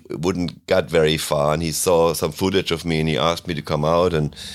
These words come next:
he wanted me to do this dance on the volcano, and I literally had to put on three layers of clothing, and this, the lava was, wasn't erupting from the volcano, but it was, like, flowing down the mountain, but then pockets would,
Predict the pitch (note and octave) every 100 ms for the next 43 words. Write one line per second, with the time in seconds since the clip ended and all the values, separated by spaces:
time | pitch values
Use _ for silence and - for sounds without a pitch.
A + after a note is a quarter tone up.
0 | - - - - - - - - F2 F2
1 | F#2+ F2 F2+ F2+ F2 E2+ E2 - G2 F#2+
2 | G2 G2+ F2 D#2+ E2+ - F2+ F#2 F2 F2+
3 | G2 G2+ G2+ F#2+ F2 - D#2 - F2+ F2
4 | E2+ F2+ F#2 F2+ F2 F2+ F#2 E2 - E2+
5 | F2 F#2 F#2 F#2 D#2+ D#2 - D#2 D2+ -
6 | - - F2 E2 F#2 G#2+ G#2 F#2 F2+ F2+
7 | E2+ E2+ - - - _ _ _ _ _
8 | _ _ _ _ _ _ _ _ _ _
9 | _ _ _ _ _ _ A2+ A#2 A#2+ -
10 | F2 F2 G2+ - F#2 F2+ E2+ D#2+ D#2+ D#2
11 | F#2+ F2+ F2 D#2+ D#2+ E2 D#2+ D#2 E2+ D#2+
12 | - F#2 F2+ F2+ E2+ E2+ E2 D#2 E2+ F#2+
13 | F#2 D#2+ D2+ D#2 _ F2 E2+ F2 - G#2
14 | - E2+ - E2+ D#2